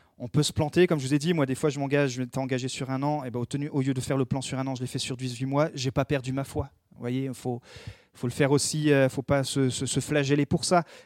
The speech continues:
Mais il faut demeurer dans la parole de Dieu, il faut quand même se dire, je dois lire la parole de Dieu, parce que pourquoi ? Vous connaîtrez la vérité, elle vous rendra libre, mais pour connaître la vérité, il faut la lire.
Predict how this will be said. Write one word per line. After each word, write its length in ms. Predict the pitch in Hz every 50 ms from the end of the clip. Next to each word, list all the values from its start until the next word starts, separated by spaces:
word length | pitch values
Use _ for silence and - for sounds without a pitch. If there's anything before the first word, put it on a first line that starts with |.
| _
Mais 240 | - 156 180 202 208 208
il 80 | 196
faut 160 | - - 175 165
demeurer 480 | 139 - 220 233 226 233 214 233 240
dans 80 | 214 202
la 100 | 185 175
parole 260 | - 190 170 185 180
de 120 | 165 180
Dieu, 120 | 156 160 175
il 60 | 160
faut 140 | - - 156
quand 120 | - -
même 160 | 190 202 202
se 120 | - - 180
dire, 180 | 160 180 202
je 160 | 165 131 139 139
dois 300 | 123 - 165 202 208 208
lire 180 | 214 214 185
la 100 | 180 160
parole 260 | - - 165 156 156
de 100 | 147 151
Dieu, 200 | 143 139 170 196 190 - - - _ -
parce 160 | - 160 - -
que 60 | 190
pourquoi ? 360 | 170 - 214 - - - 208
Vous 140 | 170 147 160
connaîtrez 520 | - _ - 277 262 269 254 - - 247 233
la 80 | 220
vérité, 460 | 208 214 214 202 202 - - 226 202 -
elle 100 | 180 165
vous 120 | 156 170 175
rendra 260 | 175 175 156 165 175
libre, 180 | 214 285 285
mais 120 | 226 180 175
pour 200 | - 202 185 -
connaître 320 | - 226 214 220 - -
la 60 | 202
vérité, 300 | 185 196 185 196 - -
il 60 | 220 -
faut 120 | - 180
la 80 | 202 302
lire. 320 | 440 466 392 - - _